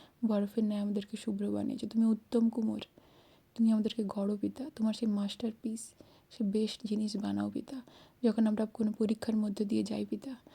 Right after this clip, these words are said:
তুমি আমাদেরকে অনুগ্রহ দাও যেন আমরা তোমার বিশ্বস্ত থাকতে পারি, তোমাকে মান্য করতে পারি, তোমার আজ্ঞাবহ হতে পারি, প্রভু। তোমার ধন্যবাদ করি, স্তুতি করি, পিতা, তোমার ধন্যবাদ করি। প্রশংসা, মহিমা, গৌরব সকল তোমাকে দিই।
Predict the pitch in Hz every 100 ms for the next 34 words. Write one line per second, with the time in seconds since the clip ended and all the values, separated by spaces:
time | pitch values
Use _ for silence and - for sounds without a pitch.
0 | - _ 240 220 214 208 214 214 - 220
1 | 208 220 214 214 202 208 208 214 214 208
2 | 214 208 208 196 202 - 214 - 208 -
3 | 202 - 233 262 277 226 214 220 208 208
4 | 208 214 214 208 - 220 233 277 - -
5 | - - - - _ 240 220 208 202 196
6 | 208 202 214 208 208 220 220 202 226 220
7 | - _ _ 220 208 202 - 208 208 208
8 | 202 - 233 - - - _ - _ _
9 | _ _ - - 233 226 220 214 202 220
10 | 233 208 - 285 247 - - 202 220 214
11 | 208 208 - 262 262 _ - _ _ _
12 | _ _ _ - 226 - 233 220 233 220
13 | 214 214 208 214 214 208 214 - 220 214
14 | 233 226 208 202 202 196 226